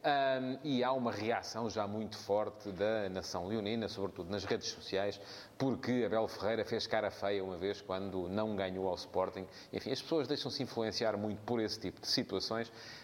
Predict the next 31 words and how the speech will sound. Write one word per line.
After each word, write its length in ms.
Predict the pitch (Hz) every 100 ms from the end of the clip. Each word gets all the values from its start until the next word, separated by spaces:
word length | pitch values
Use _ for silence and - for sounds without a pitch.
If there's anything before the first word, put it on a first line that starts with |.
| -
Ahm, 500 | 113 104 101 98 98
eu 140 | 117
só 160 | 107 113
me 80 |
lembro 220 | 110 117 104
sempre 280 | - 117
daquele 300 | 110 107 117
dia 200 | 98 117
em 60 | 117
que 120 | 104
José 180 | 92 110
Mourinho 320 | 107 104 107
ia 120 | 104
para 100 | 101
o 40 | 95
Sporting 360 | - 107 104
e 100 | 104
depois 300 | 98 - 104
não 160 | 98 95
foi, 260 | - 107 107 - - - -
eh, 160 | 101
porque 480 | - 113 110 - 113
houve 340 | 104 113 95
meia 260 | 95 107 101
dúzia 420 | 101 107 - 98
de 580 | 82 101 101 95 90 90
indivíduos 540 | 104 101 117 104 90
que, 300 | - 98 90
que 220 | 82 95 90
fizeram 440 | 98 90 101 98
uma, 360 | 95 92 87